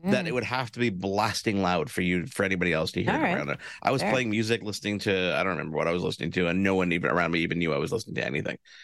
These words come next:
Speaker 2: Okay.
Speaker 1: So, uh, these are fun. And at four hundred dollars, that's like, you gotta like the person a little bit more than, you know, just the brother-in-law.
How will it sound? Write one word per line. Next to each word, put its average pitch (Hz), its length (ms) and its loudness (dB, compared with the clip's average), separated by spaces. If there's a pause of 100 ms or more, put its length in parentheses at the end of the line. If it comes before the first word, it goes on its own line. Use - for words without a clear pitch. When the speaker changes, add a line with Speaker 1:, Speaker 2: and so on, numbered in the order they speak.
Speaker 2:
Okay. 170 140 4
Speaker 1:
So, 104 260 4
uh, 95 160 4
these 139 180 2
are 180 80 2
fun. 131 300 2
And 90 180 2
at 139 180 2
four 214 140 0
hundred 226 180 2
dollars, 202 300 2
that's 170 300 -2
like, 170 180 0
you 156 80 -10
gotta 185 160 0
like 151 200 2
the 120 60 -4
person 98 300 -2
a 90 60 0
little 92 160 2
bit 87 100 2
more 85 220 2
than, 82 340 0
you 90 140 2
know, 85 120 0
just 90 240 -2
the 85 80 0
brother-in-law. 90 640 -2